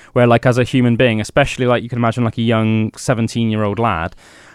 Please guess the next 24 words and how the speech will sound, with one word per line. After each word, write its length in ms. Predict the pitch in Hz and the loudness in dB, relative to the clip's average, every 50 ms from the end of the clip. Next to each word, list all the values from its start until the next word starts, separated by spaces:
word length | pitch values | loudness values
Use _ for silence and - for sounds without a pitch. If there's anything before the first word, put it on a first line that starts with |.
| - - | -6 -4
you 100 | 139 123 | -2 2
buy, 240 | 160 156 160 156 156 | 4 6 6 6 6
like, 180 | 151 139 - | 6 4 2
a 60 | 147 | 2
bodybuilding 500 | 120 - 143 135 131 107 117 113 107 107 | 2 2 2 2 2 2 0 0 -2 -2
magazine, 560 | 101 104 104 95 95 98 92 90 95 98 107 - - - - - - - - | -2 -4 -4 -4 -6 -8 -8 -6 -6 -8 -8 -10 -12 -18 -20 -20 -20 -10 -2
you 140 | 120 127 131 | 2 4 4
look 180 | 139 139 - - | 4 4 4 4
at, 140 | 135 98 | 2 2
like, 260 | 123 120 117 117 - - | 4 2 2 2 0 -2
some, 840 | - 127 117 117 113 113 113 113 110 107 104 104 104 101 101 76 101 | -2 0 0 2 2 0 0 0 0 -2 -4 -4 -6 -8 -8 -6 -4
you 100 | 123 120 | -2 -2
know, 120 | 110 104 | -2 0
whoever's 300 | 107 120 120 113 110 110 | 2 2 2 2 2 0
Mister 300 | 120 117 110 - - 120 | -2 -2 -2 -2 -2 -2
Olympia 500 | 117 110 110 110 107 - 113 107 104 107 | 0 0 0 -2 -2 -2 -2 -2 0 0
or, 140 | 107 104 104 | 2 0 0
like, 80 | 95 92 | -2 -2
The 80 | 104 101 | -4 -4
Rock 380 | 107 113 107 95 - - - | 0 2 2 0 0 -2 -8
or 80 | 101 - | -8 -8
something's 380 | - 107 101 104 104 104 98 | -6 -8 -6 -6 -6 -6 -4
in 100 | 101 98 | -4 -4
it, 220 | 92 95 110 - | -4 -4 -6 -8